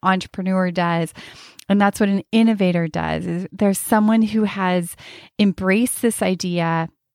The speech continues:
about really creating and tapping into their own innate creativity to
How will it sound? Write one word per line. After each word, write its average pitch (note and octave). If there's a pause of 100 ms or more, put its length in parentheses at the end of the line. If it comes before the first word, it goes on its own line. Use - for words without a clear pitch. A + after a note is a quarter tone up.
(720)
about F3
really A3 (440)
creating G#3
and F3+
tapping G3+
into F#3+
their F3
own A3
innate F3+
creativity D#3+
to E3+